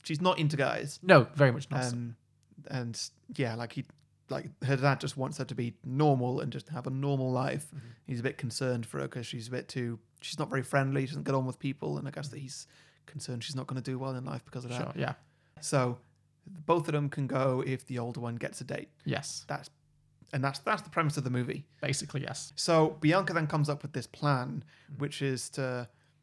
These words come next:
Speaker 1: I mean, it's, it's kind of elaborate, is that she tricks Joseph Gordon-Levitt into thinking that she's interested in him,
Speaker 2: Mm-hmm.
Speaker 1: which by the end of the movie she is.
Speaker 2: Yeah.
Speaker 1: And obviously he's interested in her. We've already, already
Speaker 2: Mm.
Speaker 1: discussed that.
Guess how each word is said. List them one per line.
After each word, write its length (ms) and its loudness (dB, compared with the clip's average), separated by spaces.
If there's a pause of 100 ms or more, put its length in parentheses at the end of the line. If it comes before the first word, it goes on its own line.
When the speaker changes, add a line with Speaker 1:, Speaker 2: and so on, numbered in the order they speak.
(580)
Speaker 1:
I 60 -10
mean, 100 0
it's, 160 -6
it's 160 -12
kind 320 -2
of 60 0
elaborate, 500 -4 (460)
is 240 0
that 160 -4
she 240 -2
tricks 500 -2
Joseph 300 0
Gordon-Levitt 500 2
into 220 -2
thinking 500 -2
that 180 -2
she's 280 0
interested 520 -2
in 80 -14
him, 280 -6 (140)
Speaker 2:
Mm-hmm. 280 -2
Speaker 1:
which 280 0 (420)
by 160 6
the 80 4
end 100 -2
of 60 -4
the 40 0
movie 260 2
she 260 0
is. 380 -2
Speaker 2:
Yeah. 160 -2 (200)
Speaker 1:
And 80 4
obviously 220 4
he's 160 6
interested 420 0
in 80 -4
her. 260 10
We've 160 2
already, 220 -2 (320)
already 160 -4
Speaker 2:
Mm. 40 -16
Speaker 1:
discussed 320 -6
that. 220 -6